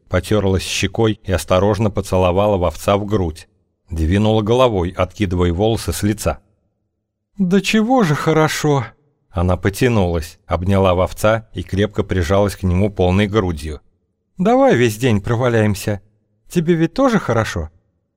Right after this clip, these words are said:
«Ещё как!» Он провёл ладонью по её гладкой спине.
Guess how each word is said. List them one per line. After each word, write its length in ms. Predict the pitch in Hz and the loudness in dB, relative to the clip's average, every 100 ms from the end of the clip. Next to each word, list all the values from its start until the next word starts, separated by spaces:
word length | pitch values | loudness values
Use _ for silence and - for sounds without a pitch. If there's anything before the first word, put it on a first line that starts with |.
| _ _ _ - | _ _ _ -8
«Ещё 420 | 78 80 143 165 | -4 -2 2 2
как!» 480 | - 85 101 - _ _ _ _ - | 2 2 2 -2 _ _ _ _ -10
Он 200 | 90 92 | -4 -2
провёл 400 | 90 90 95 95 | 0 0 2 2
ладонью 500 | 87 85 98 110 98 | 2 0 0 0 0
по 100 | 95 | 0
её 320 | 87 87 104 | 0 2 0
гладкой 460 | 92 87 92 - 92 | 0 0 -2 -2 -6
спине. 500 | - 107 101 76 | -2 0 0 -2